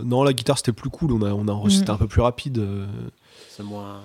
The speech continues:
Speaker 1: Bah, disons que ça
Speaker 3: moins
Speaker 1: demande,
Speaker 3: en avant.
Speaker 1: c'est, c'est moins sujet à l'interprétation. Enfin, il y a quand même des trucs. Mais surtout, ce morceau, en fait, c'est beaucoup de cocotte, tu vois. Il y a pas besoin d'avoir des dynamiques de fou, il y a pas de thème, il y a pas de, non, c'était, c'était assez rapide. Je pense qu'en, je pense qu'en deux, trois heures, on avait fait toutes les guitares à peu
Speaker 3: D'accord.
Speaker 1: près.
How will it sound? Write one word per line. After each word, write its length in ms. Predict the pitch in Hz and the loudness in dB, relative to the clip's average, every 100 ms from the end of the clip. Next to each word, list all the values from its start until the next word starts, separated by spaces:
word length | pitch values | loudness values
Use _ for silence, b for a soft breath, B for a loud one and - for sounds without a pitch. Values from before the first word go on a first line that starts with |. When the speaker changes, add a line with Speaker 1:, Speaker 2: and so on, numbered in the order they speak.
| 101 | -2
Speaker 1:
Bah, 240 | 113 113 | 2 4
disons 200 | 123 117 | 2 2
que 60 | 131 | 2
ça 120 | 127 | 4
Speaker 3:
moins 100 | 120 | 4
Speaker 1:
demande, 60 | 123 | 4
Speaker 3:
en 40 | |
avant. 100 | 147 | 4
Speaker 1:
c'est, 60 | 123 | 4
c'est 160 | - | 4
moins 200 | 120 127 | 4 4
sujet 320 | 131 - 110 127 | 2 0 2 2
à 20 | |
l'interprétation. 600 | 113 104 - 120 120 139 | 2 -2 -2 -2 -2 -2
Enfin, 140 | 117 | -4
il 60 | 101 | -2
y 40 | 104 | -2
a 40 | |
quand 100 | 107 | 0
même 60 | 113 | -2
des 60 | 117 | -2
trucs. 200 | - 131 | -2 2
Mais 60 | |
surtout, 260 | 127 - - | 4 4 2
ce 120 | - | 2
morceau, 320 | 156 - 185 | 2 4 2
en 60 | 139 | 6
fait, 180 | - 139 | 4 4
c'est 100 | 123 | 2
beaucoup 240 | 123 117 | 2 0
de 40 | 120 | 0
cocotte, 360 | 131 147 143 - | 2 4 2 -2
tu 120 | 113 | 0
vois. 100 | 113 | 2
Il 60 | 117 | 0
y 40 | |
a 40 | 104 | 0
pas 100 | 110 | 0
besoin 180 | 110 117 | 0 0
d'avoir 200 | 104 104 | 0 0
des 80 | |
dynamiques 380 | 107 107 113 113 | 0 0 0 0
de 100 | 113 | -2
fou, 300 | 107 - 120 | -6 -8 -4
il 60 | 120 | -2
y 20 | |
a 40 | 113 | 0
pas 120 | 107 | -2
de 80 | 104 | -4
thème, 300 | - 107 107 | -2 0 0
il 40 | |
y 20 | |
a 40 | 98 | -2
pas 140 | 101 | -4
de, 180 | 92 98 - 104 | -4 -8 -10 -10
non, 120 | 107 110 | -6 -6
c'était, 280 | - 95 95 98 b b - _ - | -6 -8 -8 -10 b b -20 _ -16
c'était 200 | - 113 | -2 2
assez 180 | 101 - | 4 4
rapide. 300 | 120 143 147 | 4 4 4
Je 60 | |
pense 160 | - 135 | 4 4
qu'en, 480 | - 120 117 117 117 | 2 2 4 4 2
je 80 | - | 2
pense 140 | 131 | 0
qu'en 260 | - 113 110 | 2 0 2
deux, 200 | 113 120 | 2 0
trois 320 | - 120 110 | 2 0 4
heures, 160 | 131 120 | 2 2
on 120 | 107 | 0
avait 160 | 101 101 | 0 0
fait 120 | 104 | -4
toutes 180 | - - | -8 -8
les 80 | |
guitares 320 | 107 110 127 110 | -8 -6 -4 -4
à 60 | |
peu 80 | 107 | -4
Speaker 3:
D'accord. 120 | 101 | -8
Speaker 1:
près. 80 | 117 | -8